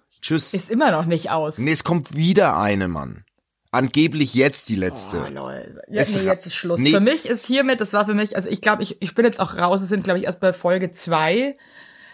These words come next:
Speaker 2: Äh,
Speaker 1: Ja,
Speaker 2: also ich
Speaker 1: dann
Speaker 2: bin jetzt auch nicht
Speaker 1: zieh's,
Speaker 2: so weit gekommen.
Speaker 1: nee, zieh's dir nicht rein, das ist, äh
Speaker 2: Nee, ich kann nicht, ich hab keine Zeit dafür. Und dann hab ich irgendwie, dann dachte ich mir danach so, „Ja, jetzt guck ich mal Meghan und Harry.“
Speaker 1: Oh, nee. Und?
Speaker 2: Hey, das kann ich mir auch nicht reinziehen.
Speaker 1: Nee.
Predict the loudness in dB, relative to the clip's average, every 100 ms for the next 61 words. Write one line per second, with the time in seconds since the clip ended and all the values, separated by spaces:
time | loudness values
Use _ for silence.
0 | _ _ 4 6 6 6 4 2 2 2
1 | 0 0 0 0 -2 -2 -2 0 -2 -6
2 | -4 -4 -2 -2 0 2 2 0 2 4
3 | 4 0 -2 -2 -2 -2 0 0 0 0
4 | 0 2 0 -2 -4 -2 -2 0 0 0
5 | 0 2 2 2 2 0 0 0 -2 -2
6 | -6 -14 -14 -8 -4 -4 -2 -2 0 0
7 | 0 -2 2 4 4 2 -8 -16 -12 -8
8 | -2 2 4 2 2 0 0 2 2 2
9 | -4 -12 _ _ _ _ _ 4 4 4
10 | 0 0 0 -2 -4 -6 -16 _ 0 2
11 | 0 -2 _ -12 -8 -8 -8 -6 -6 -4
12 | -4 -6 -8 -4 0 2 2 0